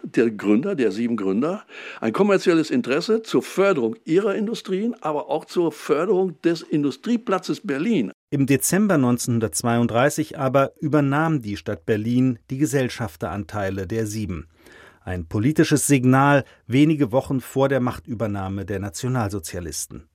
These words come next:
Speaker 1: Drei davon hatten noch ein Aufsichtsratsmandat, drei der Gründer. Und das ist ihnen im März dreiunddreißig in Abwesenheit aberkannt worden. Das ist das, was man der Messe vorwerfen kann, dass sie sozusagen im Zuge des Zeitgeistes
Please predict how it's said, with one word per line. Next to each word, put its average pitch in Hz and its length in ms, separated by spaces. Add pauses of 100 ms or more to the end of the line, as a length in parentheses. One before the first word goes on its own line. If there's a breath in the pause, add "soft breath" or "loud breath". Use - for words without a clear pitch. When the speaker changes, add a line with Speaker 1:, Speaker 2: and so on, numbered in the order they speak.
(180)
Speaker 1:
Drei 139 440
davon 190 400
hatten 147 220
noch 147 140
ein 156 100
Aufsichtsratsmandat, - 1080 (260)
drei 98 240
der 85 160
Gründer. - 380 (680 loud breath)
Und 120 220
das 202 140
ist 180 160
ihnen 160 240
im 127 240
März 151 460
dreiunddreißig 123 920
in 165 140
Abwesenheit 147 680
aberkannt - 460
worden. - 240 (580 loud breath)
Das 156 200
ist 175 180
das, 180 160
was 170 140
man 160 120
der 147 140
Messe 156 400 (120)
vorwerfen 135 540
kann, - 220
dass 117 160
sie 135 160
sozusagen 127 580
im 127 220
Zuge 185 380
des 135 200
Zeitgeistes 143 920